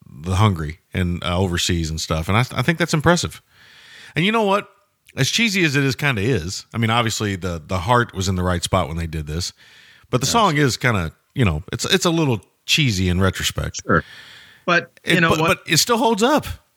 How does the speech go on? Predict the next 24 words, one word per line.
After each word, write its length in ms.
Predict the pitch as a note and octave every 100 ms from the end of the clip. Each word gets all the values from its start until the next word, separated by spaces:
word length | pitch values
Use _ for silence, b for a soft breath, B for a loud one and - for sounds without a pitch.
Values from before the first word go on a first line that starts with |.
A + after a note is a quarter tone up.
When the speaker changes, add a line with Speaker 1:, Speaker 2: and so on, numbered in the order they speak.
| _ _ _
Speaker 2:
And, 280 | A#2 C3 C3
and 340 | C3+ B2+ B2 A#2+
the 220 | A2 A2+
ends 640 | G#2+ A2 A2+ A2 - - -
justified 500 | - F#2 - - E2
the 60 | C#2+
means. 340 | C#2 B1+ A#1 F3
Speaker 1:
Yeah, 200 | G3 F2
yeah. 160 | D#3+ D3
The 100 | A#2+
song 220 | C3+ A3
still 220 | - G#3 G3+
kinda 220 | G3 E3+
holds 240 | E3+ E3
up. 200 | F#3 D3+ -
I 60 |
mean, 160 | E3 E3
in 160 | D#3 G3
its 200 | F#3 -
cheesiness, 640 | - G#3+ F#3 A#2+ G#2 A2
it 100 | C#3
still 200 | - D#3+
holds 240 | C#3 C#3 B2
up. 300 | B2 -